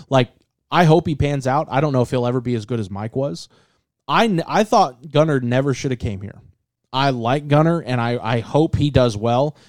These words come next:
I, I wanted to see Gunner go somewhere else and make a name for himself. And he very well could do that here, but I th-, I would have loved to have seen him take a scholarship at one of the schools that offered him and go and play football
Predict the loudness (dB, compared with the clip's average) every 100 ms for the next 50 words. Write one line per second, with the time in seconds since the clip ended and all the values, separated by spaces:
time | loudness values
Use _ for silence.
0 | _ _ 0 2 2 2 2 4 4 2
1 | 0 -2 -2 0 0 0 -2 -2 2 2
2 | 2 -4 -6 -4 -4 -4 -6 -8 -10 -12
3 | -16 -16 -20 _ -6 -4 -2 0 0 0
4 | -2 -6 -4 -6 -8 -10 -12 -12 -16 -16
5 | _ _ _ 4 4 6 6 6 6 4
6 | 4 2 2 0 -2 -2 -6 _ _ _
7 | _ -4 0 2 0 _ -4 0 2 2
8 | 2 2 2 2 0 0 -2 -4 -4 -2
9 | -2 -2 -4 -8 -8 -8 -8 -8 -8 -8
10 | -10 _ -10 -4 -2 2 0 2 2 4
11 | 2 0 -4 -10 -12 -14 -16 -20 _ -10
12 | -8 -8 -12 _ _ 0 2 2 0 -2
13 | 0 -2 -2 -2 -4 -4 -4 -4 -8